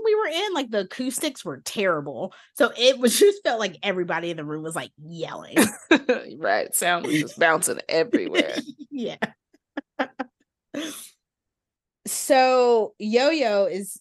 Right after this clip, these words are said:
Speaker 1: like, "Okay, like, we gotta figure out, like, what's going on, 'cause clearly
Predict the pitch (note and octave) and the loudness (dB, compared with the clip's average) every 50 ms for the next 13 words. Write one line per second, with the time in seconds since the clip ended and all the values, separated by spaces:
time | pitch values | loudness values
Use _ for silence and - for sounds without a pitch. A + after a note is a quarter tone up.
0 | _ _ _ G3 G3 F3+ F3 E3+ E3+ - _ - _ - F#3 G#3 G3 G#3 F3 F3 | _ _ _ -4 -2 -2 0 -2 -2 -4 _ -20 _ -2 -2 -2 -2 -2 -4 -4
1 | E3+ D#3+ E3 F3+ F#3 A3+ A3+ A#3 G3 G3+ G3 - G3+ F3+ F3+ F3 D#3+ D3+ C#3+ C#3 | -4 -4 -6 -4 -4 -2 0 0 0 -2 -4 -4 -4 -2 0 0 -2 -2 -4 -6
2 | - - D3+ D#3 D3+ D3+ C#3+ - - D3 D#3 D#3+ F3 E3+ E3 - - - D3+ D3+ | -10 -10 -10 -10 -8 -10 -10 -12 -14 -14 -8 -6 -8 -8 -8 -10 -10 -8 -8 -6
3 | D3+ D3+ D3+ D#3 D3+ D3 D3 D3 D3+ D3+ - - - A#3 G#3 F#3+ F#3+ F3 D#3 D3 | -6 -6 -8 -6 -8 -8 -8 -10 -12 -14 -14 -8 -2 -2 -2 -2 -2 -4 -6 -6
4 | C#3+ C#3+ C#3 - _ | -6 -8 -10 -14 _